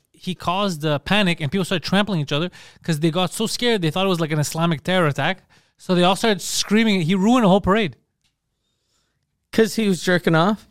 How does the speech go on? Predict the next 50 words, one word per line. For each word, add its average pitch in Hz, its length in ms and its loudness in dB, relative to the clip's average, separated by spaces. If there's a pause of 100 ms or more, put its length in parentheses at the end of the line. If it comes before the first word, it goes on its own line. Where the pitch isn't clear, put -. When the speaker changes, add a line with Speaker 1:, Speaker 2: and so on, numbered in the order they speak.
Speaker 1:
He 233 80 0
was 226 60 2
jerking 277 320 2
off 277 100 2
for, 247 80 -4
you 311 160 -2
know 269 80 4
how, 156 220 2
you 262 140 0
know, 254 60 0
you've 220 180 -2
seen 175 180 2
bums, 156 280 0
they 151 60 -2
go 147 100 0
crazy. 185 220 2
Like, 240 80 6
Speaker 2:
Yeah. 262 100 4
Speaker 1:
"Ah!" 381 800 4 (360)
Yeah, 202 120 0
he 175 40 0
started 208 280 0
yelling. 175 420 2 (300)
It 170 40 -4
was, 156 140 -2
like, 151 120 0
Speaker 2:
Yeah. - 60 -10
Speaker 1:
a - 20 -12
couple 190 220 -4
of 175 60 0
years 208 160 -4
ago. 151 240 -6 (440)
Uh, 156 440 -4
Poseidon, 202 500 -4 (180)
type 208 300 -4
in, 208 160 0
I 165 140 -2
don't 196 100 0
know, 143 260 -2
uh, 127 420 -4
bum 185 920 0
yelling 175 840 -2 (200)
parade. 156 520 -2 (1300)
Go 156 100 -8
on 143 180 -2
You-, 147 240 0
YouTube 143 420 -4
or 127 60 -8
some 131 160 -8
shit. - 260 -14